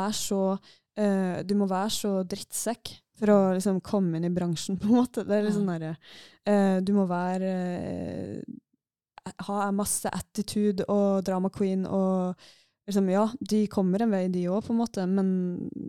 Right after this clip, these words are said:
Speaker 1: kanskje ikke helt holdbart, jeg vet ikke. Så jeg var jo veldig på at jeg liksom, ok, jeg har lyst til å assistere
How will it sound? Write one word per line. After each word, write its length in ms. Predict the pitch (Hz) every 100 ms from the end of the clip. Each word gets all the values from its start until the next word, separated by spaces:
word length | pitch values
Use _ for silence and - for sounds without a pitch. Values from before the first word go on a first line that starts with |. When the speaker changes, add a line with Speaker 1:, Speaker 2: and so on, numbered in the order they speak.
| -
Speaker 1:
kanskje 360 | - 185 - 175
ikke 120 | 180
helt 160 | 170
holdbart, 400 | 175 175 170 220 -
jeg 120 | 185
vet 180 | 190 -
ikke. 140 | 180 - _ _ _ _ _ _
Så 180 | - 208
jeg 80 |
var 180 | 190 185
jo 120 | 220
veldig 180 | 196 175
på 180 | 180 180
at 80 | 175
jeg 120 | 190 180
liksom, 320 | 175 170 170 - _ _ _ _ -
ok, 100 | 220
jeg 180 | 220 220
har 100 | 208
lyst 180 | 185
til 80 | 202
å 60 | 185
assistere 840 | 180 - 185 175 175 175 175 175